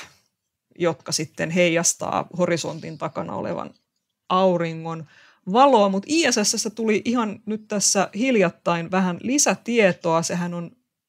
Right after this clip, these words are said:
pit-, pitkällisen historian omaava avaruusasema,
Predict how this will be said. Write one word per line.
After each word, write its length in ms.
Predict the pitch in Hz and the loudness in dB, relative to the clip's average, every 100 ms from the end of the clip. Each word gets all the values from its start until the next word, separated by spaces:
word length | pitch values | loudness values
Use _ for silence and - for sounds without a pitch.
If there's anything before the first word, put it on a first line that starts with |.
| _ _ _ | _ _ _
pit-, 260 | - 220 - - | -2 -2 -4 0
pitkällisen 800 | 254 - 208 185 180 185 180 185 | 0 4 4 6 4 2 -2 -4
historian 680 | 220 240 - 196 180 170 175 - _ | -2 -2 2 2 4 2 -2 -12 _
omaava 720 | 202 190 180 170 170 160 180 - - - - _ _ _ - | 4 6 6 6 4 4 4 4 -4 -20 -20 _ _ _ 2
avaruusasema, 1160 | 302 254 190 185 170 - 180 - 185 175 180 | 4 4 4 4 2 2 2 4 2 2 0